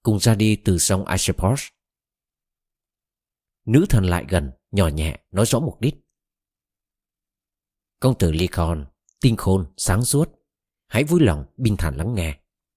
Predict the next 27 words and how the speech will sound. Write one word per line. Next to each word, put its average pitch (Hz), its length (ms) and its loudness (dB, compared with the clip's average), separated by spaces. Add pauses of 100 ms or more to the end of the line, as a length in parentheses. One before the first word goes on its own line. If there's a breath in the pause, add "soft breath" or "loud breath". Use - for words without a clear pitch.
(300)
Bắt 117 220 -2
tay 113 220 4
vào 95 160 0
việc 90 260 -2
như 156 100 0
bỉ 95 180 -4
phu 92 180 -6
nói. 85 280 -6 (1080)
Đem 113 160 2
cung 107 240 -2
tên 90 260 0 (100)
lắp 107 220 -4
bắn 104 320 -2
Menelaos. 90 600 -2 (840)
Làm 113 180 2
như 170 120 4
vậy, 76 240 0 (340)
thủ 113 120 6
lĩnh 113 200 4
sẽ 185 140 2
nổi 95 220 2
tiếng 147 180 2
lừng 76 180 0
danh. 82 240 -4 (800)
Binh 113 160 2
sĩ 135 180 0
Troyan 82 400 0